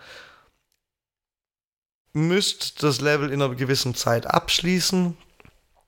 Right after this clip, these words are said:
und ihr müsst diese Fork-Buchstaben innerhalb einer gewissen Zeit einsammeln.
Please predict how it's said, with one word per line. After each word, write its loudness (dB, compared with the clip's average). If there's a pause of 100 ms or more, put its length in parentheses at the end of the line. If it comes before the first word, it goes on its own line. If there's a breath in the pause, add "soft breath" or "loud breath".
(220)
und -2
ihr 2
müsst -2
diese 0
Fork-Buchstaben -2
innerhalb -2
einer -6
gewissen -4
Zeit -4
einsammeln. 0